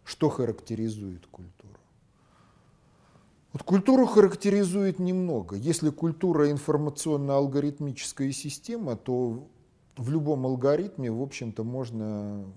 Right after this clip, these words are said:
увидеть то, что в математике, в жизни называется отношение. То есть один информационный модуль, другой информационный модуль. Как к этому относятся и какие действия следуют потом?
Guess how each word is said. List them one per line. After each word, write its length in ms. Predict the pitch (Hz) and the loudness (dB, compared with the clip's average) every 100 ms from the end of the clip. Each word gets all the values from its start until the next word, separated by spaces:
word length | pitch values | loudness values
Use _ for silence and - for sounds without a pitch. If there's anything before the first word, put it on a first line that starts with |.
| - - | -20 -14
увидеть 500 | 110 120 147 107 - | -10 -8 -8 -10 -10
то, 140 | 147 147 | -10 -10
что 240 | - 113 | -10 -10
в 400 | 107 110 104 101 | -10 -10 -12 -10
математике, 800 | 110 127 123 156 147 - - 104 | -10 -8 -8 -6 -8 -12 -14 -12
в 60 | 98 | -8
жизни 340 | 143 127 107 | -8 -8 -8
называется 840 | 107 101 110 110 117 107 - 113 | -8 -8 -8 -4 -4 -6 -8 -8
отношение. 840 | 110 117 117 - 110 87 76 73 - _ _ _ _ _ _ _ _ _ _ - | -8 -8 -8 -8 -10 -10 -12 -20 -20 _ _ _ _ _ _ _ _ _ _ -10
То 80 | 113 | -6
есть 240 | 107 - 120 | -6 -2 0
один 360 | 139 190 190 | 0 0 -2
информационный 960 | 165 - 151 143 143 - 151 135 131 123 | -2 -4 -4 -4 -8 -8 -6 -6 -8 -8
модуль, 400 | 123 117 104 107 | -8 -8 -6 -6
другой 440 | 120 156 135 131 | -4 -4 -2 -4
информационный 960 | 117 - 110 107 104 - 110 104 101 101 | -4 -10 -10 -10 -12 -14 -12 -10 -10 -12
модуль. 420 | 101 98 87 92 87 _ _ - | -12 -12 -14 -16 -20 _ _ -2
Как 280 | 170 196 - | 2 2 2
к 80 | 147 | 0
этому 460 | 139 120 120 120 | 0 -2 -2 0
относятся 840 | 117 - 175 185 170 - - 160 - _ _ | -2 -4 -6 -6 -12 -16 -14 -12 -14 _ _
и 60 | - | -2
какие 500 | 131 131 131 120 113 | 2 2 0 -6 -6
действия 560 | 117 175 170 - 104 | -6 -8 -8 -8 -8
следуют 640 | 101 123 127 127 117 107 - | -8 -6 -6 -6 -6 -8 -6
потом? 400 | 110 107 - | -8 -8 -14